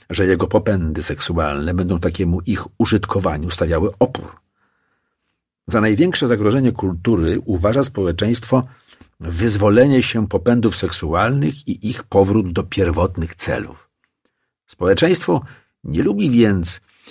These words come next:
gdy się zwraca uwagę na tę drażliwą stronę jego powstawania.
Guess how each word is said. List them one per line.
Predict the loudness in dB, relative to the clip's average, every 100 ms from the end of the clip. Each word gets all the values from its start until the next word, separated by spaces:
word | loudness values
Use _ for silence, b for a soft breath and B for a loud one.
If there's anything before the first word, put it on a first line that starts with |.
| B B
gdy | -8 -6
się | -2 -2
zwraca | 0 0 2 0
uwagę | 0 2 2 2
na | 2
tę | 2 2 2 -2 b b b
drażliwą | -14 -6 0 2 2 2 2 2
stronę | 0 -4 0 0 2
jego | 2 0 -2
powstawania. | -4 -6 -4 0 2 2 -2